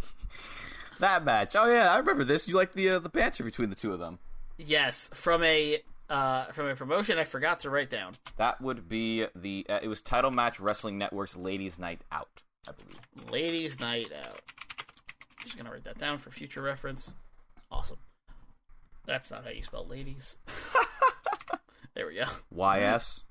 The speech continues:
Speaker 2: No, I, I, I spe-, I spelt Laffies. L A F I E S.
Speaker 1: <laughs>
Speaker 2: 'Cause my fingers are fat.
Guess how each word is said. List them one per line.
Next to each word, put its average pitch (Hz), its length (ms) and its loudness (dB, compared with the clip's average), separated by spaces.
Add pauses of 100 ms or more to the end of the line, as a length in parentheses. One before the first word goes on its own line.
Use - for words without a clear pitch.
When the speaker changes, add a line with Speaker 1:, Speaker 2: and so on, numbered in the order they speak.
(520)
Speaker 2:
No, 160 520 6
I, 147 260 2 (220)
I, 139 200 -6 (420)
I 135 120 0
spe-, 135 340 -2
I 139 100 0
spelt 131 340 -2
Laffies. 120 680 -4 (280)
L 131 160 0
A 131 60 2
F 127 320 0
I 123 200 2
E 120 80 -2
S. - 240 -8
Speaker 1:
<laughs> - 500 -20
Speaker 2:
'Cause 135 200 -2
my 127 280 2
fingers 123 340 -4
are 117 60 -6
fat. 123 280 -2